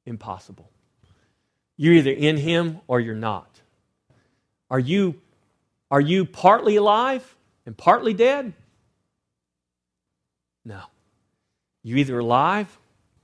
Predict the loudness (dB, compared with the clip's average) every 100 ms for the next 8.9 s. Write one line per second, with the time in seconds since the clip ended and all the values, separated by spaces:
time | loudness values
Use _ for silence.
0 | _ -18 -18 -12 -8 -8 -8 -18 _ _
1 | _ _ _ _ _ _ 0 2 4 2
2 | -2 -2 -2 -2 -4 -8 0 2 2 -4
3 | -4 -2 0 0 0 0 -8 _ _ _
4 | _ _ -4 -4 0 2 2 0 -4 -4
5 | 0 0 0 -2 -6 -12 _ _ _ _
6 | -12 -12 -12 -8 -4 -2 -4 -12 _ _
7 | _ _ _ _ 2 4 6 4 0 4
8 | 4 4 6 6 6 2 -2 -8